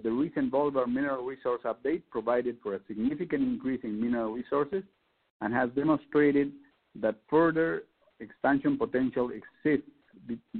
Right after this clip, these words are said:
beyond five thousand ton per day level, which will be evaluated through an updated preliminary economic assessment. At Cusi, the mine remains in care and maintenance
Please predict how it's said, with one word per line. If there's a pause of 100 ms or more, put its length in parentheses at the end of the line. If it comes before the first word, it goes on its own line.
beyond
five
thousand
ton
per
day
level, (520)
which
will
be
evaluated (160)
through (280)
an
updated (120)
preliminary
economic (160)
assessment. (1080)
At
Cusi, (360)
the
mine
remains
in
care
and
maintenance